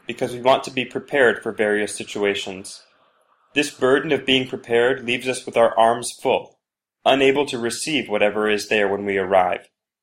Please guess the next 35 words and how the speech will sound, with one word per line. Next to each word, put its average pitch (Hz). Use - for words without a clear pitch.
It 135
leaves 175
us 180
tired 165
from 131
carrying 113
so -
that 117
we 123
are 120
not -
happy 143
when 123
we 120
meet 113
someone 117
new 117
on 104
our 98
travels. 104
What 214
if 269
we 233
traveled 175
with 160
empty 143
hands, 107
ready 127
to 135
embrace 123
new 127
experiences, 110
receive 135
new 139
foods, 131